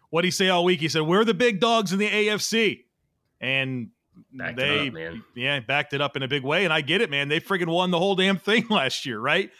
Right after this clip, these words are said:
Speaker 1: In terms of the A F C. And, and, you know, it's Bills, Chiefs, Bills, Chiefs, Bills, Chiefs. Well, uh, the Bengals took care of the Chiefs during the regular season. They obviously just took care of the Bills, and they got a chance to go win their fifth in a row <laughs> against Kansas City next weekend at their place,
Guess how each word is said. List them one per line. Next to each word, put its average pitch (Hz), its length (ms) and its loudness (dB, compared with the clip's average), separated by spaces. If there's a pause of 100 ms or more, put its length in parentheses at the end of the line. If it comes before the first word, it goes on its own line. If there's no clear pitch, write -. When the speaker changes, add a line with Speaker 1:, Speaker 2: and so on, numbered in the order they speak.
(200)
Speaker 1:
In 151 100 -2
terms 180 240 0
of 127 40 -6
the 165 120 2
A 165 160 2
F 156 60 0
C. 190 340 2
And, 143 280 -4
and, 139 400 -4 (420)
you 127 60 -4
know, 131 140 0
it's - 280 -4 (180)
Bills, 180 280 0
Chiefs, 190 260 0
Bills, 190 300 -2
Chiefs, 190 280 0
Bills, 190 280 0
Chiefs. 175 320 -2
Well, 170 320 0 (760)
uh, 131 260 0
the 131 80 -8
Bengals 180 400 0
took 185 180 0
care 180 280 0
of 147 140 -4
the 147 80 -4
Chiefs 190 300 0
during 175 160 0
the 156 80 -4
regular 170 280 0
season. 170 380 -4
They 131 120 2
obviously 151 380 0
just 143 220 -4
took 151 100 -6
care 160 200 -2
of 151 80 -2
the 139 40 -4
Bills, 156 380 0
and 151 180 -2 (280)
they 196 80 -8
got 202 80 0
a 147 40 -6
chance 190 240 0
to - 60 -10
go 185 140 4
win 190 180 2
their 175 100 2
fifth 220 320 0
in 190 60 2
a 190 40 2
row 190 240 2
<laughs> - 40 -8
against - 560 -2 (360)
Kansas 254 400 2
City 262 220 2
next 247 300 0
weekend 226 360 2
at 196 140 0
their 220 160 0
place, 233 580 -2